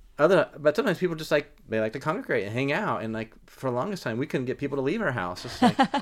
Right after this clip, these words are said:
Speaker 1: and like, "What is going on?" "Well, there's peace in this house." And, and, you know, my daughter's friends, they like it. They're just drawn to it.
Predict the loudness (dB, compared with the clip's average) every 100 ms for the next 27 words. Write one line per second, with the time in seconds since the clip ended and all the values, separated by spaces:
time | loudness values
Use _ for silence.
0 | -4 -2 -2 -4 -6 -4 -4 -4 -4 -4
1 | -4 -4 -6 -4 -4 -2 -6 -6 -8 -8
2 | -10 -10 -12 -14 -12 -12 -16 _ _ _
3 | -10 -6 -2 -2 0 0 0 -2 -2 0
4 | 0 0 -2 -4 -8 -6 -6 -6 -6 -4
5 | -2 -2 -4 -6